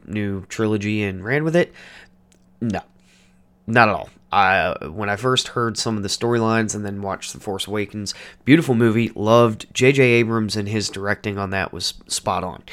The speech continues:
Story was lacking. Like, I, uh, granted, spoiler alert on a, you know, fucking years old movie now. You know, when they killed off Han Solo in that movie,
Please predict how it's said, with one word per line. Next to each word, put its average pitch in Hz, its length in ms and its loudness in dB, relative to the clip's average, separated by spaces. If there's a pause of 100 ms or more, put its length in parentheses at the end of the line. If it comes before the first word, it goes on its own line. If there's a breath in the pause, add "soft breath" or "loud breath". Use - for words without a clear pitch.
(960 loud breath)
Story 143 880 2
was 107 300 -2
lacking. 92 1200 -6 (100)
Like, 95 220 -8
I, 95 400 -4 (120)
uh, - 140 -10 (920)
granted, 139 440 4
spoiler 113 560 4
alert 110 400 2
on 110 180 -2
a, 98 200 -2 (200)
you 101 100 -10
know, 98 100 -10 (100)
fucking 104 340 -10
years 101 300 -2
old 98 180 -2
movie 98 260 -2
now. 95 220 -4 (380 loud breath)
You - 120 -4
know, 104 180 -2
when 120 200 -2
they 156 160 4
killed 165 340 2
off 110 260 2
Han 101 340 -2
Solo 92 460 -2
in 92 40 -8
that 92 220 -6
movie, 92 280 -6